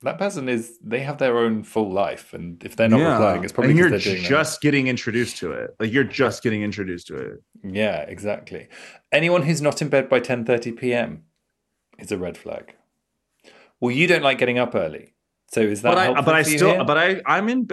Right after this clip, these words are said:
Speaker 2: I'm in bed, like, by eleven.
Speaker 1: Eleven. Okay.
Speaker 2: No, I
Speaker 1: Do you
Speaker 2: mean, ten thirty?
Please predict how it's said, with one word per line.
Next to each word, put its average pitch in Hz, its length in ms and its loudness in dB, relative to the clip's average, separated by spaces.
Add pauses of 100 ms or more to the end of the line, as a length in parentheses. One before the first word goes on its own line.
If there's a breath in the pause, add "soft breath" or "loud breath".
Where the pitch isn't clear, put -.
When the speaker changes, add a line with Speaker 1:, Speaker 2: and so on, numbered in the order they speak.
Speaker 2:
I'm 143 240 -2
in 214 140 -4
bed, 208 200 -2
like, 190 180 -2
by 120 200 2
eleven. 107 1120 -4
Speaker 1:
Eleven. 90 560 -10 (220)
Okay. 87 320 -10 (840 soft breath)
Speaker 2:
No, 147 240 -4
I 170 80 0
Speaker 1:
Do 190 140 0
you 185 100 -2
Speaker 2:
mean, - 440 -8
ten 247 360 -2
thirty? 294 640 -4